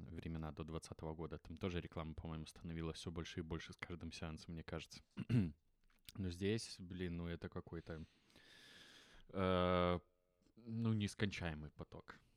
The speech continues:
Поэтому я даже не знаю, что бы я бы выбрал. Посмотреть, как пацаны с-, сняли какой-то кек,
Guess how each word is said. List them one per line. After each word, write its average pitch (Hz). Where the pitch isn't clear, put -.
Поэтому 95
я 98
даже 107
не 113
знаю, 117
что -
бы 117
я 113
бы 117
выбрал. 90
Посмотреть, -
как -
пацаны 95
с-, 92
сняли 92
какой-то -
кек, -